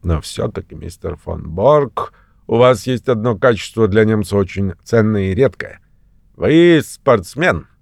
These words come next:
и вы не обидитесь на меня за то, что я перехитрил вас после того, как вы одурачили многих. В конечном счёте оба мы добросовестно работали, каждый на благо своей родины.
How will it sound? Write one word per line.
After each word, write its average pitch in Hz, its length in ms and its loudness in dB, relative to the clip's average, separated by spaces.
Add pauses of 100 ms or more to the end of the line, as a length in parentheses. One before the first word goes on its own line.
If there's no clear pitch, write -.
(140)
и 98 180 0
вы 107 140 4
не 95 120 2
обидитесь 85 580 -6
на 92 40 -8
меня 87 260 -6
за 95 100 -6
то, 139 220 -2
что - 240 -10
я 90 560 0
перехитрил 143 640 -6
вас 90 520 0
после 87 420 0
того, 90 260 -2
как - 220 -10
вы 87 100 -4
одурачили 85 520 -2
многих. 82 440 -6 (540)
В - 60 -20
конечном 82 480 -2
счёте 90 340 -8
оба 90 240 -2
мы 92 240 0
добросовестно 90 720 -4
работали, 110 520 -6
каждый 143 400 0
на 101 140 -4
благо 113 360 0
своей - 420 -6
родины. 85 420 -2